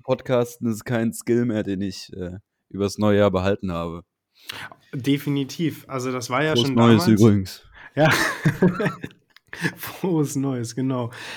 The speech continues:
Speaker 2: Nee, aber das war ja früher damals, ähm, bei unseren allerersten Episoden. So fühle ich mich gerade, weißt du? Herbe aufgeregt, äh,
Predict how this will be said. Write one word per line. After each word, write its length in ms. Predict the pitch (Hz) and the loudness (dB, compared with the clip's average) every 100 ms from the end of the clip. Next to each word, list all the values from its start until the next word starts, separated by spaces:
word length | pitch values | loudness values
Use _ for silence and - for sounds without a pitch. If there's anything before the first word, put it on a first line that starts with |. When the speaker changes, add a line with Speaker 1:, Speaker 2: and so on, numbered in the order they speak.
| - | -8
Speaker 2:
Nee, 200 | 120 165 | 2 4
aber 180 | 165 139 | 6 4
das 160 | 123 113 | 0 2
war 160 | 131 | 4
ja 180 | 156 151 | 4 2
früher 360 | 147 127 139 175 | 0 0 0 0
damals, 680 | 131 151 175 185 190 - - | -2 -2 -2 -2 -4 -8 -10
ähm, 460 | 139 135 135 123 - _ _ _ - | -6 -4 -4 -6 -12 _ _ _ -4
bei 60 | |
unseren 280 | 147 139 135 | 0 2 0
allerersten 560 | 135 151 135 170 - 127 | 0 0 2 -2 -2 -6
Episoden. 480 | 113 120 117 117 | -4 -4 -4 -4
So 160 | 117 175 | 0 0
fühle 260 | - 180 143 | 0 -4 -4
ich 100 | 120 | -6
mich 180 | 110 | -8
gerade, 260 | - 113 107 | -6 -6 -2
weißt 300 | 120 151 - | -2 -2 -2
du? 120 | 175 - - - - _ | -6 -8 -20 -20 -20 _
Herbe 320 | 131 175 165 | 0 2 4
aufgeregt, 800 | 143 180 - 160 175 180 180 - | 2 0 -2 0 2 2 0 -8
äh, 480 | 131 135 135 131 | -6 -4 -2 -2